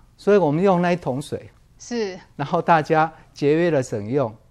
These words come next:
Speaker 1: 然后用开源、节流、调度、备源的方式，可以让我们，啊，因应枯旱，然后对我们的冲击降到一个最低。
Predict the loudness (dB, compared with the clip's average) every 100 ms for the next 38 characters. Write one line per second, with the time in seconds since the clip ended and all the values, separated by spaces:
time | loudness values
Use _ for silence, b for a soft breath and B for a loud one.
0 | _ b b -2 2 2 0 0 2 4
1 | 2 0 -4 -2 0 2 2 0 -2 2
2 | 4 4 0 -2 2 4 4 2 -6 -4
3 | -4 -4 -6 -6 -6 -10 b b -4 0
4 | 0 2 2 2 -4 -4 -6 -10 b b
5 | -6 -4 -2 -2 0 -2 -2 -2 -4 0
6 | 0 0 -4 b b b -4 0 2 2
7 | 2 -4 -6 -2 0 0 -4 -10 -6 -4
8 | -2 -4 -6 -8 -4 -4 -4 -8 -10